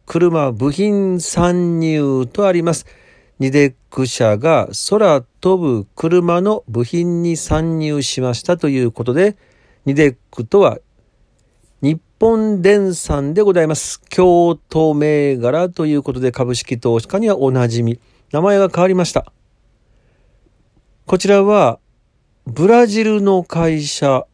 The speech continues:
エンブラエルという会社と合弁会社を設立しまして、空飛ぶ車向けにモーターを開発生産すると。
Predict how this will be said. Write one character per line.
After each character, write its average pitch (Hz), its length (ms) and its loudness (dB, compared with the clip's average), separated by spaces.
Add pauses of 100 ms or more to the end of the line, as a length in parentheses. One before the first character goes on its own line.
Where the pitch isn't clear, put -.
(1040)
エ 190 200 4
ン 135 460 0
ブ 131 180 0
ラ 190 340 2
エ 196 120 4
ル 175 140 0
と 151 240 -6
い 151 60 0
う 143 200 -2
会 131 280 -2
社 135 160 -4
と 131 200 -2
合 165 320 2
弁 180 380 0
会 160 240 0
社 143 260 -6
を 123 140 0
設 135 380 -6
立 139 260 -4
し 131 140 -6
ま 120 120 -2
し - 120 -8
て、 160 200 0 (540)
空 190 300 4
飛 165 460 -2
ぶ 107 60 -12 (140)
車 190 460 2
向 175 220 -2
け 175 140 -2
に 151 140 -2
モ 196 340 2
ー 160 40 -16 (100)
タ 123 220 0
ー - 0 -
を 110 240 -2
開 156 340 -2
発 147 400 -6
生 139 360 -4
産 113 420 -4
す - 160 -6
る 170 100 0
と。 - 180 -4